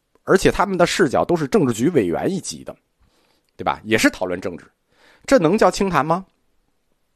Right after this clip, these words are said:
这不能叫清谈，只能叫扯淡，因为清谈是有标准的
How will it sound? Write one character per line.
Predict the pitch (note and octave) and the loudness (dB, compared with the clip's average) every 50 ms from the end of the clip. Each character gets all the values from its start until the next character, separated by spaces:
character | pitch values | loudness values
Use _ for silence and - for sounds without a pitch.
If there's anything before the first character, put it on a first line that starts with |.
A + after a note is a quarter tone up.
| _ _ _ _ _ _ _ _ | _ _ _ _ _ _ _ _
这 | - - D3+ | -8 -6 0
不 | - - D4 | 2 2 2
能 | F3+ G#2 E2 | 2 0 -6
叫 | D2 C#2+ | -8 -12
清 | - - - - | -12 -14 -20 -20
谈， | - - - _ _ _ _ _ _ _ _ _ _ - | -20 -20 -20 _ _ _ _ _ _ _ _ _ _ -6
只 | - C3+ A2+ | -4 -4 -2
能 | F#2 G#2 C3+ F3 | -2 -4 -4 0
叫 | - F#3 B2 | 0 0 0
扯 | - - - A#2+ G2+ - | 0 -4 -6 -8 -6 -2
淡， | - B2+ C#3 - _ _ _ _ _ _ _ _ _ _ _ _ _ _ - | -2 -4 -4 -4 _ _ _ _ _ _ _ _ _ _ _ _ _ _ -2
因 | D#3 F#3 G#3+ G#3 | 2 2 4 4
为 | F3 C3 A#2 B2 - - - _ - | 4 2 2 0 -4 -8 -20 _ -4
清 | - - - A#3+ A#3 A3+ A3+ | 0 2 4 4 6 4 4
谈 | A3+ - - G2+ G2+ A#2 C#3 | 2 0 -2 0 0 0 0
是 | - - - D#3+ C3 | 0 0 0 0 2
有 | A2+ G2 E2+ F2 | 2 2 0 2
标 | - - F#3 G3 F#3+ G3+ G#3+ A3 | 4 6 6 8 8 6 4 4
准 | - D3+ A2+ D#2+ C#2 | 4 2 2 0 0
的 | B1 B1+ B1 | -10 -16 -18